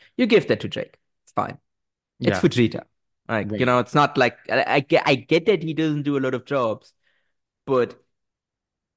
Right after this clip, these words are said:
Speaker 1: like, the weird thing as well is that it doesn't actually mean that much to beat Fujita.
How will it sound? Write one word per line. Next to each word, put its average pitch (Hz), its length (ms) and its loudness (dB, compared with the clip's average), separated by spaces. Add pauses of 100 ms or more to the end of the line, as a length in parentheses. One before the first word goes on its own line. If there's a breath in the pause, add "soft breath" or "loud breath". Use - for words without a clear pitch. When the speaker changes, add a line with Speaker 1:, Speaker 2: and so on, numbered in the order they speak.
(160)
Speaker 1:
like, 139 200 -2
the 151 100 2
weird 175 260 2
thing 160 240 -2
as 135 120 -6
well 139 160 0
is - 100 -10
that 143 200 -8
it 123 100 -16
doesn't 135 380 -4
actually 113 520 -6
mean 104 260 -4
that 107 200 -4
much - 280 -10
to 98 100 -10
beat - 180 -8
Fujita. - 640 -6